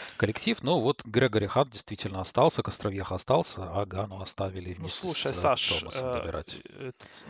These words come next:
Speaker 2: ну вот если говорить о гонке в Аргентине, то там такие подъёмы были, понимаешь, они как... э, э, это не настоящие горы, это плато, это силовые горы, где у, у, у тебя просто идёт там тридцать километров гора с,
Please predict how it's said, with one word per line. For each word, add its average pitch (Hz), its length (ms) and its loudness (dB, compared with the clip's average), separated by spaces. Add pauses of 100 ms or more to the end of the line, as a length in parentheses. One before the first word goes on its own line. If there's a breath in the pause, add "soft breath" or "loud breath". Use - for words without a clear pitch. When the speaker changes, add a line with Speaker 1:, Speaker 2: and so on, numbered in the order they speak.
Speaker 2:
ну 185 140 4
вот 175 180 10
если 165 200 4
говорить 170 380 6
о 165 40 2
гонке 175 380 2
в - 120 -6 (180)
Аргентине, 160 720 2
то 139 140 -4
там 208 280 4
такие 196 480 4 (220)
подъёмы 165 500 6
были, 147 280 2
понимаешь, 151 640 2
они 180 200 -2
как... 214 180 2 (180)
э, 202 240 8 (680 loud breath)
э, 170 680 12 (480)
это 180 220 10
не 226 100 8
настоящие 254 540 10
горы, 160 500 10
это 147 200 6
плато, 180 580 8
это 143 220 8
силовые 180 600 10
горы, 233 420 10
где 170 720 12
у, 170 120 12 (260)
у, 170 120 0 (160)
у 156 100 -4
тебя 180 140 10
просто 175 420 8
идёт 160 300 8
там 147 180 6
тридцать 165 400 4
километров 160 680 6
гора 208 540 12
с, - 200 -4